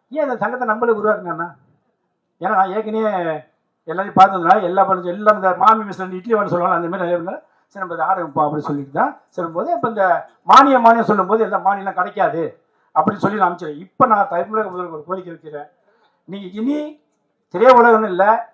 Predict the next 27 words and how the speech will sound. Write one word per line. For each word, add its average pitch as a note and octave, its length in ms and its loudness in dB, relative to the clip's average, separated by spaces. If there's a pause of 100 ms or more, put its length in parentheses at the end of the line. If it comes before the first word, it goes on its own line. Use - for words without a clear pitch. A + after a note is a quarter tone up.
(360)
நீங்க D#3+ 160 -10
மக்கள் F#3+ 420 0
சப்போர்ட்டோட A3+ 440 4 (100)
வர்றதா, F3+ 420 2 (200)
நீங்க D#3 240 -14
தமிழ்நாட்டுல A3 440 -2
என்னை F3+ 200 -8
பொறுத்த F#3+ 220 -6
வரைக்கும் F#3+ 300 -2
ஒரு E3+ 120 0
அஞ்சு G#3 180 -8
லட்சம் G#3+ 320 -4
பேரா G#3 160 4 (100)
சிறுபட G3 260 -6
தயாரிப்பாளர்களுடைய F3 540 -6 (480)
கனவுகள், F#3+ 400 2 (100)
எண்ணங்கள், F#3+ 380 -6 (540)
எப்படி F3+ 200 -10 (140)
அஞ்சு E3 160 -12
லட்சம் G#3+ 300 -6
இல்ல, G3+ 140 2
ஐம்பது F#3 180 -2
லட்சம் F3+ 180 -8
பேர் G#3 100 2
கூட G3+ 100 -2
இருப்பாங்க F3+ 260 0
சினிமா F#3+ 180 -2